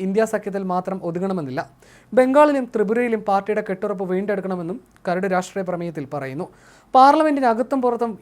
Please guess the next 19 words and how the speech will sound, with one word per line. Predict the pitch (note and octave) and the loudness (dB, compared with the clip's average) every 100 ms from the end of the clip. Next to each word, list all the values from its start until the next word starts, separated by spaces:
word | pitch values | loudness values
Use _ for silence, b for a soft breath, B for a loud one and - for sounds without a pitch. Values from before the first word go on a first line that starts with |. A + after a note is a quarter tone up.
| F3+ | 0
യോജിക്കുന്ന | G3+ G#3 A3 A3+ G#3 | 0 0 -4 -4 -4
വിഷയങ്ങളിൽ | G3 F#3+ F#3+ F#3 F#3 | -4 -4 -4 -4 -4
ഇന്ത്യ | F#3+ A3 | 0 0
മുന്നണിയിലെ | G#3+ G3 F#3+ G3 F#3+ | 0 -4 -4 -4 -4
പാർട്ടികളുമായി | E3+ G3 F#3+ F3 D#3+ | -4 -4 -4 -4 -6
സഹകരിക്കും. | D#3 C#3+ C#3 C3 D#3 b b b - | -6 -6 -6 -10 -16 b b b -6
ബി | F3+ F#3 | -2 -2
ജെ | G3 | -2
പിയെയും | G#3 F#3+ F#3 G#3+ E3 F3+ | 0 0 -2 -4 -2 0
ആർ | G3+ | 0
എസ് | A3 | -2
എസിനെയും | G#3 G3 G3 G3 | -4 -4 -6 -6
അവയ്ക്ക് | F3 G3 G3+ | -6 -6 -6
പിന്തുണ | F#3+ G#3 A3 | -4 0 0
നൽകുന്ന | G3 F#3+ F#3+ F#3 B B - | 0 -2 -4 -6 B B -4
ഹിന്ദുത്വ | B3+ B3 C4 B3 G#3 | -2 0 -2 0 4
കോർപ്പറേറ്റ് | G#3+ A3+ A#3+ A#3 | 4 2 -2 -2
ശക്തികളെയും | - - A3 G#3+ G3+ | -6 -4 -2 -2 0
പരാജയപ്പെടുത്തുക | F#3+ G3 G#3+ G#3 G3+ G3+ | 0 2 0 -2 -4 -2